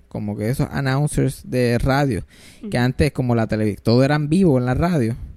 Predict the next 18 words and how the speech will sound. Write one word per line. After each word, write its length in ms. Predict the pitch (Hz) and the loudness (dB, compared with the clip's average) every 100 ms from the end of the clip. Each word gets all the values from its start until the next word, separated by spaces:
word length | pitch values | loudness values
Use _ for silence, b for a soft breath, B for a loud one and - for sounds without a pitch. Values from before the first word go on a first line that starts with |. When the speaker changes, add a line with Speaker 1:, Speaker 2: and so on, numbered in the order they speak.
| _ b b b b b - | _ b b b b b -2
Speaker 1:
pues 120 | 110 | -2
tú 120 | 113 | 0
tenías, 480 | 113 127 135 131 98 | 0 0 0 0 2
los 180 | - 139 | 2 2
announcers 460 | 117 143 196 156 | 2 4 4 2
tenían 240 | - 123 139 | 2 -2 -2
que 100 | 165 | 6
presentar 480 | 160 151 135 131 143 | 6 6 2 2 2
todos 240 | 113 110 | 0 2
los 120 | 113 | 2
anuncios, 600 | 131 127 117 - 120 117 139 - B B B B | 2 0 -2 0 0 0 -2 -12 B B B B
todos 280 | - 120 123 | 4 6 6
los 600 | 127 131 131 131 127 - | 4 4 4 4 2 2
programas 400 | - 135 127 127 | 4 4 2 -2
que 80 | 143 | -2
iban 100 | 135 | -4
a 60 | 131 | -4
empezar, 540 | 127 - 123 110 123 | -2 -2 0 -2 -4